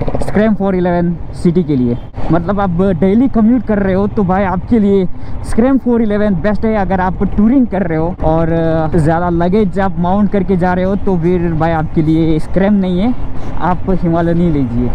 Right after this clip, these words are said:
क्योंकि हिमालयन में आप इससे ज़्यादा modification कर सकते हो अपनी,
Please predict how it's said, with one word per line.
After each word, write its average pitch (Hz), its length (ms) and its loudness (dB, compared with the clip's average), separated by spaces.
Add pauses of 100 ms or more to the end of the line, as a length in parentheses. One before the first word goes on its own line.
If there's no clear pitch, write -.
(320)
क्योंकि 170 200 2
हिमालयन 202 400 0
में 202 120 0
आप 180 680 0
इससे 175 300 0
ज़्यादा 160 420 0 (640)
modification 170 640 0
कर 165 160 0
सकते 165 320 -2
हो 160 140 0
अपनी, 151 420 0